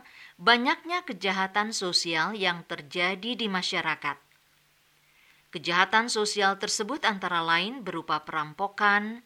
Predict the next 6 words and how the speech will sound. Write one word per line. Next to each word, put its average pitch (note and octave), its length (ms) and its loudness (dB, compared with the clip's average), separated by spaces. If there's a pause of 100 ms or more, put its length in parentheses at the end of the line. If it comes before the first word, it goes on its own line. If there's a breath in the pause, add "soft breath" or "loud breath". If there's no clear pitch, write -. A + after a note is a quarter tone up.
(420 soft breath)
penganiayaan, G#3 1200 2 (400 soft breath)
pembunuhan, F#3+ 960 -4 (160)
pencurian, G3+ 960 0 (400 soft breath)
korupsi, G3+ 720 -2
dan F3 320 0
lain-lain. E3+ 720 2